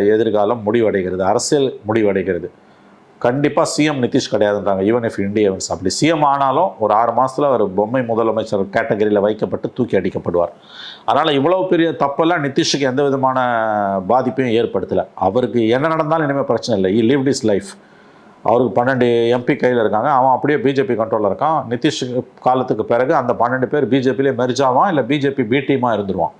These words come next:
அதனால நிதிஷுக்கு வந்து இது ஒரு பிரச்சனையே கிடையாது. இது உண்மை. இந்த opposition-ஓட allegations அத்தனையும் உண்மைன்னா கூட நிதிஷ் ஒரு பர்சன்ட் கூட இதை பத்தி கவலைப்பட மாட்டார். He will not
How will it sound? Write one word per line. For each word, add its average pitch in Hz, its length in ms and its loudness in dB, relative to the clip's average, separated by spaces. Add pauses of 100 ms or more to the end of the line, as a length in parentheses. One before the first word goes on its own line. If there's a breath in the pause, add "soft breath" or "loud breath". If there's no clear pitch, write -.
(480 loud breath)
அதனால 151 340 2
நிதிஷுக்கு 147 440 0
வந்து 151 240 0
இது 127 240 2
ஒரு 110 220 0
பிரச்சனையே 139 400 0
கிடையாது. 95 420 2
இது 104 240 2
உண்மை. 151 520 0
இந்த 113 180 0 (440)
opposition-ஓட 127 720 0
allegations 135 480 0
அத்தனையும் 120 360 -2
உண்மைன்னா 131 360 -2
கூட 190 220 -2 (720 loud breath)
நிதிஷ் - 640 -2 (200)
ஒரு 170 320 2
பர்சன்ட் 165 300 -2
கூட 160 420 0
இதை 117 160 0
பத்தி 117 220 -2
கவலைப்பட 110 440 0
மாட்டார். 92 380 -2 (420)
He 98 80 -2
will 107 260 2
not 139 140 2